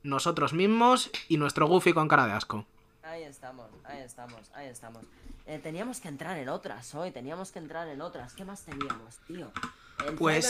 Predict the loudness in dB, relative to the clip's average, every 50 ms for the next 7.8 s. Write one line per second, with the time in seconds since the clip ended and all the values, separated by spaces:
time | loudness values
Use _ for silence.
0 | 0 0 0 0 0 0 0 -2 -2 -2 0 0 0 0 -2 -4 -2 -4 -2 -2
1 | -2 -2 -2 -2 -2 -2 -4 -6 -8 -10 -8 -4 -4 -2 -2 -2 -4 -6 -6 -4
2 | -4 -2 0 2 2 4 4 2 0 0 0 -2 -6 -8 -14 -14 -12 -10 -8 -8
3 | -10 -10 -12 -16 -16 -10 -2 0 0 6 6 6 8 8 8 6 8 8 10 10
4 | 12 12 10 10 10 6 6 6 8 4 4 4 4 2 2 4 6 4 4 2
5 | 2 -2 0 0 0 0 0 0 0 -2 -2 -4 -12 -20 -16 -2 6 6 8 10
6 | 8 8 6 6 4 6 4 4 4 2 0 2 4 4 4 4 4 4 8 8
7 | 8 8 6 2 -2 2 4 4 4 4 4 2 2 2 0 -6